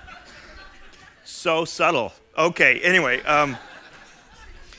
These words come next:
so, so I'll, I'll give you rest, uh, and, and, and, and we'll, we'll, we'll, but you now, you need to learn how to do this differently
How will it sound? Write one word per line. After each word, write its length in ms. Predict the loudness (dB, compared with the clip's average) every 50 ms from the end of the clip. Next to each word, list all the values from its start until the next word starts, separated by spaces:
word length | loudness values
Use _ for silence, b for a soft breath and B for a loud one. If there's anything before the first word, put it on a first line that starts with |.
| B B B B B B B B B B _ _ -8
so, 280 | -2 2 2 2 2
so 280 | 2 2 2 2 2 2 4
I'll, 200 | 4 4 4 4
I'll 120 | 4 2 2
give 260 | 4 4 2 2 4
you 140 | 0 -2 2
rest, 460 | 4 4 2 2 0 -4 -10 -10 -10
uh, 120 | -10 -10 -4 -2
and, 180 | 0 0 0 0
and, 160 | -2 -2 -2 -2 0
and, 180 | -2 -2 0 0
and 200 | 0 0 0 2
we'll, 120 | 0 0 0
we'll, 240 | 0 -2 -4 -4 -6
we'll, 260 | -10 -8 -6 -8 -8 -6
but 220 | -4 -6 -4 -4
you 100 | -2 -4
now, 240 | -2 -2 -2 -2 -4 -4
you 140 | -4 -6 -4
need 240 | -4 -4 -4 -6 -4
to 80 | -4 -4
learn 260 | -4 -4 -4 -6 -8
how 120 | -8 -8
to 80 | -8 -8
do 180 | -6 -8 -8 -6
this 200 | -6 -8 -8 -6
differently 520 | -6 -8 -8 -8 -14 -14 -14 -16 -18